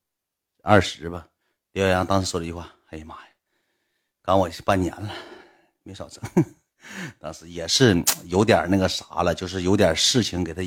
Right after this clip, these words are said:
压的，可能是他来了之后，我也没有时间去照顾。但是平时小伙长得挺精神，挺帅，不，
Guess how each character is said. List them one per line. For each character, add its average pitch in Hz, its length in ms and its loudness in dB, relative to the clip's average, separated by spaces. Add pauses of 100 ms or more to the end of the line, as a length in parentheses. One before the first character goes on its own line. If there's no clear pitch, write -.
压 92 280 4
的， 90 120 4
可 80 160 -12
能 80 140 -10
是 80 200 -12 (260)
他 127 120 0
来 120 200 8
了 151 80 8
之 135 120 4
后， 151 200 6
我 107 160 6
也 131 120 6
没 95 100 4
有 113 120 4
时 104 180 -2
间 104 220 6
去 104 120 0
照 120 180 6
顾。 87 140 0
但 123 100 6
是 127 120 6
平 120 200 0
时 113 80 -4
小 117 220 6
伙 123 100 6
长 104 140 4
得 101 80 4
挺 98 140 0
精 95 280 4
神， 90 160 2 (220)
挺 95 160 2
帅， - 380 4 (400)
不， 135 280 6